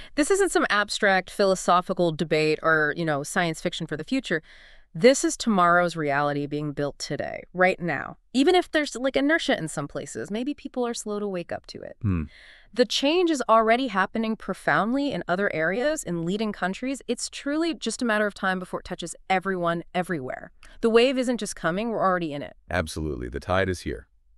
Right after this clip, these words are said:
Speaker 1: So, wrapping this up, what we've explored today, drawing heavily on Ilya Sutskever's perspective, it paints this incredibly stark picture of A I's future. Dual-edged, isn't it?
Speaker 2: Very much so. On one side,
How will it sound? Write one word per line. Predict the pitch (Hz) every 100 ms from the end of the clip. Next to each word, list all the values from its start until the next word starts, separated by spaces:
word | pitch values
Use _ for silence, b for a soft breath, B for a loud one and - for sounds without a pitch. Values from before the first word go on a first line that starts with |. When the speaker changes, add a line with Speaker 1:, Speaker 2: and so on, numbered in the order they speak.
| _
Speaker 1:
So, | - 254 226 214
wrapping | 196 214 370 339
this | 311
up, | 311 208 - _
what | 180 202
we've | 285 254
explored | 233 - 202 202
today, | - 180 180 143
drawing | 147 175 202 208
heavily | - 247 240 262 240
on | 175
Ilya | 165 190 202
Sutskever's | 180 170 - - 160 160
perspective, | - 160 - 147 - 82 117 b b b b -
it | 202 -
paints | - 254 262
this | 214 196
incredibly | 175 - - 240 262 262
stark | 240 - 190 175 - -
picture | - - - 143 156 b b b _
of | 175 170 165 - -
A | 185
I's | 185 165 160
future. | - - 151 - - 170 _ _ _ _ -
Dual-edged, | 208 196 165 - - -
isn't | 165 160
it? | 131 - _ -
Speaker 2:
Very | 80 82
much | 90 98
so. | - 73 53 B B B -
On | 87 87
one | 117
side, | 160 - 57 58